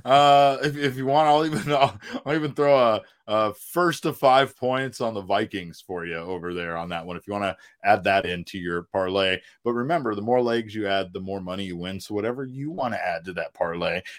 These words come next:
to make it even better, you can do so, uh, over at the DraftKings Sportsbook app. And remember, use our code P H N X, and you will get, uh, if you're a first-time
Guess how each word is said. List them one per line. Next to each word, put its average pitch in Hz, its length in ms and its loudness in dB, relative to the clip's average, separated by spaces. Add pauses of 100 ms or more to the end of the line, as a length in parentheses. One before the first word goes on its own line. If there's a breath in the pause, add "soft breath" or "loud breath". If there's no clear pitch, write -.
(120)
to 95 120 2
make 104 320 2
it 104 160 2
even 156 1200 -2
better, 104 520 0
you 104 180 -6
can 101 140 -10
do 90 180 -4
so, 87 380 -6 (240 soft breath)
uh, 87 220 -4
over 98 180 2
at 95 80 -2
the - 80 -16
DraftKings 85 500 -6
Sportsbook 78 460 -14
app. 73 220 -8 (180 soft breath)
And 110 100 -4
remember, 131 240 6
use 120 220 2
our 120 220 4
code 120 340 0
P 127 140 -2
H 117 200 0
N 107 120 -4
X, 107 240 -4
and 104 80 -8
you 110 80 -6
will 107 100 -4
get, 104 260 -2 (280 soft breath)
uh, 90 260 -4
if 101 140 -10
you're 101 80 -2
a - 20 -14
first-time 98 560 -4